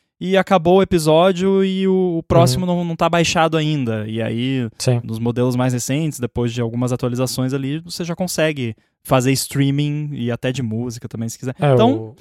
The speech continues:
Speaker 1: é, é, é, tem, tem vantagens, assim, pra, principalmente pra quem gosta de sair na rua sem levar o iPhone.
Speaker 2: Uhum. Eu já, eu já fui bem, entre aspas, aí, salvo.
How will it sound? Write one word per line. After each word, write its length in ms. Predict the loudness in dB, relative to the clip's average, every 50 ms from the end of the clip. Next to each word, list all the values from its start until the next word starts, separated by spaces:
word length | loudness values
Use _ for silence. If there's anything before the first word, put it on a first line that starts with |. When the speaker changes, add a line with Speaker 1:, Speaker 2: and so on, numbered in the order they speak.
| _ _ _
Speaker 1:
é, 480 | -4 -2 2 2 2 2 2 0 -4 -4
é, 80 | -4 -4
é, 60 | -4
tem, 260 | -2 0 0 0 0
tem 160 | 2 2 2 4
vantagens, 580 | 4 2 4 4 4 6 6 4 4 2 0
assim, 160 | 0 -2 -2
pra, 140 | 0 0 -2 0 -2
principalmente 400 | -2 -2 0 0 0 -2 0 -2
pra 100 | -4 -4
quem 140 | -2 0 0
gosta 300 | 2 2 0 0 -4 -8
de 280 | -8 -6 -6 -6 -8 -8 -12 _ _ -6
sair 260 | 0 2 4 4 4
na 120 | 4 2
rua 320 | 2 4 4 4 4 2 2
sem 200 | 0 -4 -4 -2
levar 220 | -2 -2 -2 -2
o 100 | -2 -2
iPhone. 340 | -4 -6 -8 -10 -10 -10 -12 -16 _ _ -4
Speaker 2:
Uhum. 220 | -4 -2 -4 -4 0
Eu 140 | 4 4 6
já, 140 | 6 6 4
eu 180 | 4 4 4
já 120 | 4 2 2
fui 640 | 2 2 2 4 4 4 4 4 4 4 4 2 2 2
bem, 220 | 0 0 0 0
entre 200 | -2 -2 2 4
aspas, 340 | 4 4 4 2 -2 -6 -6
aí, 80 | -6 -4
salvo. 420 | -2 0 2 2 2 2 -2 -8